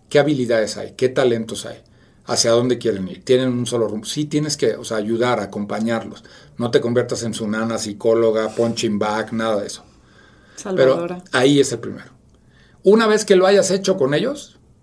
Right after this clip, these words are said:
Speaker 1: pídeles que ellos vayan y los hagan con otros hombres. Porque tú ya no tienes nivel de influencia. O sea, digo, más allá de que tengas,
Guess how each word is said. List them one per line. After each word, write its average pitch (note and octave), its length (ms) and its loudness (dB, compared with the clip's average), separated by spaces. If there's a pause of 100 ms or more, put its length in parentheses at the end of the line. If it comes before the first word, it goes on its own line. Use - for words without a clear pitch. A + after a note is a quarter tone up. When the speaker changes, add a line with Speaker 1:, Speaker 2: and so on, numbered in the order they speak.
(840)
Speaker 1:
pídeles F3 460 4
que C3+ 160 4
ellos C3+ 240 4
vayan C#3 260 4
y B2 80 0
los G#2+ 180 -6
hagan B2 220 0
con G#2 200 -6
otros G#2 280 -8
hombres. - 340 -18 (1120)
Porque D3 340 6
tú E3 160 0
ya F3 120 6
no E3 120 -4
tienes D#3+ 240 -2
nivel C#3+ 200 4
de D3 80 0
influencia. A#2 460 -2
O - 40 -20
sea, A2+ 120 -16 (100)
digo, A#2+ 200 4
más G2 220 -4
allá A2+ 120 4
de A2+ 120 4
que G2 80 -6
tengas, A2 440 -2